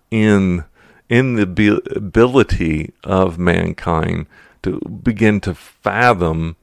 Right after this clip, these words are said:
the works of God, uh, the things of divine dimension or, uh,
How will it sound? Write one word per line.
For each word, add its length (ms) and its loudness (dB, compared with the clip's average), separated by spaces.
the 100 4
works 420 0
of 100 -8
God, 500 -2
uh, 300 -2
the 160 -2
things 640 -2
of 520 0
divine 540 4
dimension 840 -2
or, 460 2
uh, 540 0